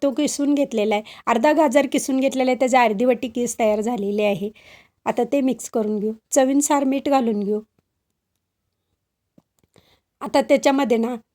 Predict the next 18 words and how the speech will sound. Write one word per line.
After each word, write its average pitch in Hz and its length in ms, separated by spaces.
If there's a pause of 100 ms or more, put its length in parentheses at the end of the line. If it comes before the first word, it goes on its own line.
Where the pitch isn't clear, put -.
(260)
अडीच 269 260
वाट्या 294 220
पाणी 254 300
घालून 254 320
आता 247 160
हे 269 100
बॅटर 240 360
पातळ 247 360
करून 226 300
घेऊ. 220 200 (100)
जसं 240 340
घावणला 294 440
पीठ 294 340
तयार 254 200
करताना, 220 440
त्याप्रमाणेच 233 760 (380)
हे 269 80
पीठ 233 200